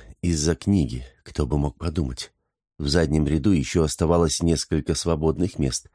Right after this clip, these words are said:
После всей спешки Джеки, наконец, села. Она не смела снять или даже расстегнуть новый сухой плащ, потому что кто же приходит в розовом шёлковом платье на слушание в главном почтовом управлении?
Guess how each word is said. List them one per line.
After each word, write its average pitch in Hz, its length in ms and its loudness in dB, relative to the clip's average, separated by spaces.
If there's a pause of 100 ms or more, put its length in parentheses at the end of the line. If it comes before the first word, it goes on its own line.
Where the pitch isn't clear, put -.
(440)
После 127 320 0
всей 117 240 0
спешки 127 540 -2
Джеки, 107 360 0
наконец, 85 640 -2
села. - 480 -6 (640)
Она 82 240 4
не 78 140 4
смела 73 320 2
снять 87 400 2
или 71 100 4
даже 80 400 2
расстегнуть 87 840 0
новый 90 600 4
сухой 78 500 -2
плащ, 107 440 0 (220)
потому 87 300 2
что 90 260 2
кто 101 280 2
же 78 120 0
приходит 87 600 2
в 90 100 0
розовом 87 460 4
шёлковом 87 480 2
платье 90 400 2
на 87 160 4
слушание 85 720 0
в - 120 -8
главном 78 480 2
почтовом 78 540 0
управлении? 73 800 -4